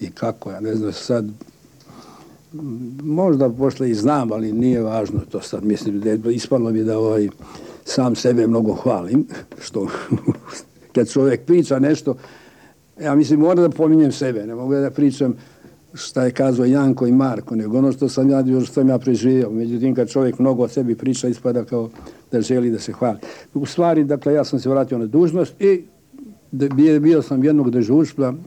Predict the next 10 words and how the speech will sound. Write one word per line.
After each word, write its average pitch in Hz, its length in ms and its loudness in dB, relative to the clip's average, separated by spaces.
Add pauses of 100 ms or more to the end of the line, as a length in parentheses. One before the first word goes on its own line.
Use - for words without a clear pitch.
pre 127 440 2
rata, 120 300 -4
pre 123 160 0
početka 127 420 -2
rata, 160 320 0 (1300)
kad 135 180 0
sam 117 140 -2
video 160 420 2
da, 147 120 0
ovaj, 139 320 0